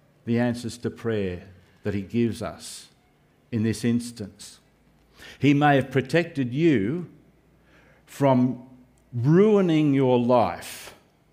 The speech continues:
by doing something that you know is wrong. And he may have, he may have shielded you from that, and you didn't know.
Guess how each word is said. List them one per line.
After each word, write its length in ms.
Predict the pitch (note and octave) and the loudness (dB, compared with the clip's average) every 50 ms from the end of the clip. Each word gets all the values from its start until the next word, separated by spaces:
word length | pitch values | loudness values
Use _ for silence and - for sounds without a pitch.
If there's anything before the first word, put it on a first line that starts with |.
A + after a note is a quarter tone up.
| _ _ _ _ _ _ _ _ _ - | _ _ _ _ _ _ _ _ _ -6
by 380 | - C3 B2 B2 B2 B2 B2 A#2+ - - - - - - _ _ _ _ _ _ _ _ - D3 B2+ G2 | 0 2 4 4 4 2 0 -4 -8 -18 -20 -20 -20 -20 _ _ _ _ _ _ _ _ -18 -18 -10 0
doing 340 | D3 D#3+ E3+ F3+ E3+ D3 B2+ | 2 4 4 6 4 2 0
something 580 | - - D3 C#3 B2+ A2+ G2+ A2+ G#2+ G#2+ G#2+ | -2 -2 -2 -2 -2 -2 -6 -6 -4 -4 -4
that 120 | A2 A2+ A#2+ | -4 -4 -4
you 180 | B2+ B2+ C#3 | -2 -2 -2
know 260 | C#3 C3 B2+ B2+ A#2+ A2+ | 0 0 0 0 0 0
is 180 | G#2 F#2+ F2 | -2 -2 -4
wrong. 340 | F#2+ G2+ F#2+ E2 F2 F#2+ - - _ _ _ _ _ _ _ _ _ _ _ _ _ _ _ _ _ _ _ - | -4 -4 -4 -6 -10 -14 -20 -20 _ _ _ _ _ _ _ _ _ _ _ _ _ _ _ _ _ _ _ -6
And 140 | A#2+ G#2+ A#2 | -4 -2 0
he 100 | D3+ D#3+ | 0 0
may 220 | D#3+ D#3+ D#3+ D#3 | 2 2 2 2
have, 220 | D3+ - - - - - - _ | 0 0 -4 -14 -20 -20 -20 _
he 160 | _ C#3+ E3+ F#3 | _ -2 0 2
may 220 | G3 G#3 G#3+ G#3 | 2 2 2 2
have 100 | F#3+ - | 0 0
shielded 580 | - - - G3+ G3+ G3+ G3+ E3 C#3 C3 A2 G#2 | -2 -2 0 2 2 2 2 2 0 -6 -6 -4
you 140 | G#2 G2 | -6 -6
from 360 | F#2 - - A2 G2 F#2 F2+ F#2 | -6 -6 -8 -6 -6 -6 -6 -10
that, 200 | D#2+ - - - - _ _ _ _ _ _ _ _ | -12 -16 -20 -20 -20 _ _ _ _ _ _ _ _
and 140 | C3 A#2+ C3 | -4 -2 -2
you 80 | D3+ D3 | -2 0
didn't 360 | B2 D#3 D3 C3+ C3 - C3+ | 0 -2 -2 -2 -4 -6 -6
know. 340 | C#3 C#3 C3+ A#2 F#2 E2+ | -4 -4 -4 -4 -6 -8